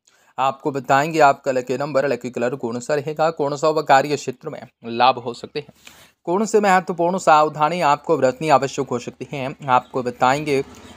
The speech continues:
सारी जानकारी विस्तार से, तो वीडियो को लगातार अंत तक देखिएगा। उससे पहले इस वीडियो को कोई सा भी पार्ट अगर आपको अच्छा लगे तो आप इस वीडियो को जरूर लाइक कीजिएगा,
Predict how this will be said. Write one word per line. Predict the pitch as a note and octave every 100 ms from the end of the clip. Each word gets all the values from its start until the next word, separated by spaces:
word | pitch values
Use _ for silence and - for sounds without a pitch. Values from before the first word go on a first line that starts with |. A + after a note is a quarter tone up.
| -
सारी | - D#3+ F3+
जानकारी | F3+ F3+ F#3 E3+ E3 F#3+
विस्तार | E3 - D#3 E3
से, | E3
तो | D3+
वीडियो | C#3 C#3 E3
को | D#3+
लगातार | C#3+ B2+ B2+ C3+ C3+
अंत | B2+ B2+ B2
तक | B2+ A#2+
देखिएगा। | A#2 A#2 C3+ D#3 C#3 C#3+ - _ -
उससे | B2 B2+
पहले | C3 C3+ A#2+ - _ _ -
इस | C3+ C#3+
वीडियो | D#3 F#3
को | F#3+
कोई | - E3
सा | F3+
भी | E3 D#3
पार्ट | C#3 C#3
अगर | D3 C3
आपको | C3 - C#3
अच्छा | B2 A#2 C#3+
लगे | B2 C3 - _
तो | -
आप | C3+ -
इस | D3+ -
वीडियो | C3+ D3+
को | D3+
जरूर | B2 B2 C3
लाइक | G#2+ A2 -
कीजिएगा, | B2+ B2+ -